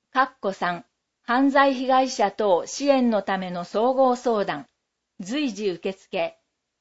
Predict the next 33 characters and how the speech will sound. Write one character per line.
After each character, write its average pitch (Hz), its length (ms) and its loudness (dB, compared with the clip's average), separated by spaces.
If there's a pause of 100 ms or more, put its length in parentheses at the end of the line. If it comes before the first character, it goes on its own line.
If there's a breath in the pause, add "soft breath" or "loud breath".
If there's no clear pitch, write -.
(120)
九 285 100 -4
時 247 180 -4
か 185 160 -4
ら 165 260 -4
十 220 240 -4
七 269 320 2
時 214 120 -8
三 208 280 -4
十 240 140 -8
分。 156 360 -16 (640)
土 220 160 -2
曜、 254 460 4
日 214 400 -8
曜、 254 400 2
祝 226 320 -8
日、 208 480 -8 (340)
年 254 300 0 (120)
末 269 140 -6
年 247 240 0
始 185 180 -12
除 160 320 -8
く。 156 300 -12 (640)
市 240 200 -8
民 285 260 -4
局 233 260 -4
人 214 260 -6
権 247 300 -2
企 - 160 -16
画 226 160 -2 (100)
課、 - 240 -4 (360)
中 220 300 -2
之 277 120 2
島、 226 460 -4